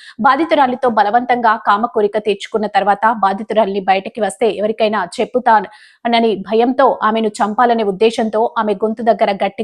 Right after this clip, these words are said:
నొక్కి, తర్వాత పక్కనే ఉన్న కుక్కెర హరీష్ వాళ్ళ యొక్క వ్యవసాయ బావిలో పడేశారని వెల్లడించారు. ఇంతటి అఘాయిత్యానికి పాల్పడిన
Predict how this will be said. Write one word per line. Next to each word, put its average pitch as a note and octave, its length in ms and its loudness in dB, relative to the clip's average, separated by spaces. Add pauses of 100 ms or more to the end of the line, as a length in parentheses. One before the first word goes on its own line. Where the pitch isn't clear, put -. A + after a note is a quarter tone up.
నొక్కి, G3+ 340 -4
తర్వాత G#3 300 0 (160)
పక్కనే A#3 280 -4
ఉన్న G#3+ 340 0 (380)
కుక్కెర D4+ 280 2
హరీష్ C4 380 0
వాళ్ళ A3 200 4
యొక్క G#3 280 0
వ్యవసాయ A3+ 520 2
బావిలో G3+ 360 2
పడేశారని G#3 640 0
వెల్లడించారు. G3+ 680 -2
ఇంతటి A3+ 300 -2
అఘాయిత్యానికి A3+ 720 -2
పాల్పడిన G3+ 600 -2